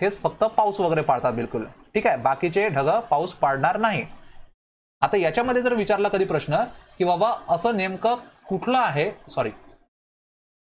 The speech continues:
असं नेमकं कुठला, अ, कुठली गोष्ट आहे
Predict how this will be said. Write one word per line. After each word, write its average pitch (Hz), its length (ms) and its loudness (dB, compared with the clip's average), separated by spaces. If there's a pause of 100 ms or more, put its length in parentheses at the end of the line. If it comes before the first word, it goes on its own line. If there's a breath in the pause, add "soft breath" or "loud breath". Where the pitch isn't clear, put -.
(360)
असं 208 220 2
नेमकं 202 280 0
कुठला, 214 680 -2 (440)
अ, 185 160 2
कुठली 196 300 -2
गोष्ट 208 280 0
आहे 147 520 -2